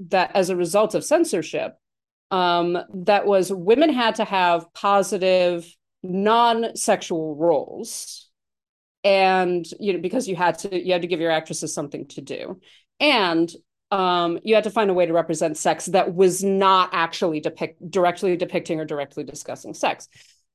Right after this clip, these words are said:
This, in part, kind of gave rise, especially in the nineteen thirties, to, to things like screwball comedies, um, later on to film noir, uh, as kind of ways of substituting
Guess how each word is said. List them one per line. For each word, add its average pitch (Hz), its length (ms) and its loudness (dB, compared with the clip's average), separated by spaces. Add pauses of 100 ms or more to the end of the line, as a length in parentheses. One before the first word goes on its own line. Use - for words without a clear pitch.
(140)
This, 294 440 0 (120)
in 226 160 2
part, 320 340 2
kind 226 180 0
of 196 80 -2
gave 196 220 0
rise, 180 400 2
especially 240 460 -2
in 196 80 0
the 185 60 0
nineteen 175 360 -2
thirties, 160 480 -4 (140)
to, 160 340 0 (160)
to 180 240 -4 (140)
things 185 240 0
like 165 100 0
screwball 160 320 -4
comedies, 190 1000 0
um, 156 400 -2
later 185 300 0
on 165 220 0
to 160 100 -10
film 147 260 -6
noir, 202 640 2 (480)
uh, 185 280 4 (400)
as 214 340 4
kind 294 380 0
of 220 160 0
ways 240 340 2
of 214 140 -4
substituting 185 1400 -2